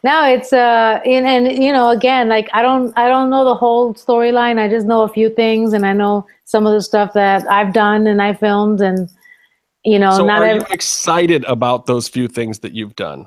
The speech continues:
Speaker 2: Are you looking
Speaker 1: Yes.
Speaker 2: forward to them?
Speaker 1: I am very much looking forward to season, uh, the part two of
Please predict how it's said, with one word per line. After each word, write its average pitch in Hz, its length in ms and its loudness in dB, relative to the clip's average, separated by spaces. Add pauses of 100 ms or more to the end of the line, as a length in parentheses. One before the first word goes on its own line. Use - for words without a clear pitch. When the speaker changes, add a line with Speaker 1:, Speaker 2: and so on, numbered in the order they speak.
Speaker 2:
Are 123 100 -4
you 127 140 0
looking 190 300 0
Speaker 1:
Yes. 123 80 -4
Speaker 2:
forward 131 320 -2
to 147 80 -12
them? 135 260 -10 (400)
Speaker 1:
I 196 120 0
am 208 200 0
very 202 260 2
much 185 300 -2
looking 180 280 0
forward 175 320 0
to 170 360 0 (480)
season, 196 680 0
uh, 180 480 2
the 185 320 0
part 202 260 0
two 208 240 2
of 185 240 0